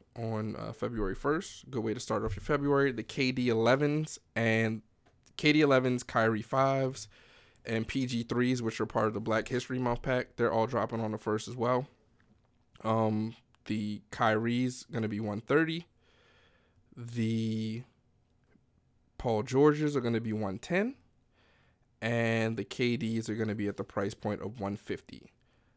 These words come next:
Um, once again, all out of the Black History Month pack. Um, and once again, the, the shoes that I'm most interested in that pack are actually dropping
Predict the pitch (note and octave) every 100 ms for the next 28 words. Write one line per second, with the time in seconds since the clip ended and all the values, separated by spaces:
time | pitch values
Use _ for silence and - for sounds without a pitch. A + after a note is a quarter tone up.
0 | _ - - - - C#3 _ _ _ -
1 | A#2 A2+ A2+ G#2+ G#2 G#2 G2+ G2 - G#2
2 | - F3 E3+ F3 E3 D#3+ - E3 D#3 -
3 | _ _ - - - - - A#2 G#2 G#2
4 | A2 A2 A2 G#2 G#2 G#2+ G2+ G#2 - -
5 | _ _ - A2 - G#2+ G#2 B2 B2 A2+
6 | A2 A2+ - G#2+ G2+ - G2+ G2+ - A2
7 | F#2 G2+ - G2+ G#2 G2+ F#2 G2 G2+ G2+